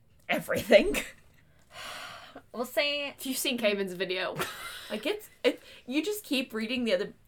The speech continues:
Speaker 1: like, even in the second book, you just keep reading, like, "Dang it, Danica.
Speaker 2: <laughs>
Speaker 1: Did, did you, come on. Like,
Speaker 2: Get it together.
Speaker 1: oh, my girl is out here getting blindsided left and right. Like, she looks like an idiot at this point. Your best friend looks like an idiot. Are you happy?"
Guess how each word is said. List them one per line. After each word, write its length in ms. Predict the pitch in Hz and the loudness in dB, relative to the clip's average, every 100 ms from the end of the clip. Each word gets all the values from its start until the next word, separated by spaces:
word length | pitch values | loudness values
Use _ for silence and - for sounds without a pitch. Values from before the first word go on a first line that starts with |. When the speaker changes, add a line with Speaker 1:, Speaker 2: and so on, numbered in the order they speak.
| - | -2
Speaker 1:
like, 180 | 202 - - | -2 -4 -6
even 240 | 214 233 240 | -4 -2 -2
in 60 | |
the 80 | 220 | -2
second 260 | 233 233 196 | -2 -2 -2
book, 140 | 208 - | -4 -6
you 80 | 190 | -12
just 180 | 214 | -10
keep 160 | - 247 | -8 -6
reading, 240 | 196 202 190 | -4 -4 -6
like, 220 | 165 - - - - - - - - - 220 | -8 -10 -20 -20 -20 -20 -20 -20 -18 -10 -2
"Dang 220 | 269 480 587 | 0 4 4
it, 120 | 247 | 6
Danica. 680 | 247 208 220 269 208 - 277 | 6 8 6 8 8 8 6
Speaker 2:
<laughs> 160 | - | 4
Speaker 1:
Did, 160 | - - | 2 0
did 240 | 330 392 | 0 2
you, 140 | 294 - 240 - | -2 -6 -8 2
come 200 | 453 415 | 4 6
on. 500 | 494 605 247 233 254 - | 8 10 8 6 4 2
Like, 160 | 320 320 | 4 8
Speaker 2:
Get 120 | 339 | 10
it 160 | 494 466 | 8 6
together. 720 | 440 370 285 370 220 196 214 | 2 6 8 10 8 8 4
Speaker 1:
oh, 20 | 349 | 2
my 220 | 349 311 - | 2 0 -4
girl 220 | 247 349 494 381 | 0 4 4 4
is 80 | 294 | 2
out 160 | 269 269 | 0 0
here 160 | 262 | 0
getting 260 | 247 220 220 | 0 0 -2
blindsided 840 | - 196 285 320 - 220 196 180 | -2 0 0 0 2 4 4 4
left 500 | 180 185 233 - - | 4 2 0 -4 -2
and 200 | - 170 | -2 0
right. 480 | 165 208 311 - - - - - | 0 0 0 -2 -6 -10 -14 -6
Like, 220 | 277 226 220 - - - - - - | -2 -2 -4 -14 -18 -20 -20 -16 -6
she 180 | - | -2
looks 240 | 269 294 294 | 2 2 0
like 160 | 277 | 2
an 100 | 254 | 2
idiot 380 | 220 349 392 233 | 4 6 8 6
at 120 | - 214 | 4 4
this 280 | - - | 4 2
point. 220 | - 208 185 | 2 0 2
Your 160 | 262 | 4
best 240 | 359 392 - | 4 2 2
friend 220 | 294 262 | 2 2
looks 160 | 262 | 0
like 160 | 247 233 | -2 -2
an 60 | 190 | -2
idiot. 340 | 160 73 - | -2 -2 2
Are 100 | 180 | 4
you 120 | 202 | 4
happy?" 500 | 233 254 254 262 247 | 2 0 -2 -6 -6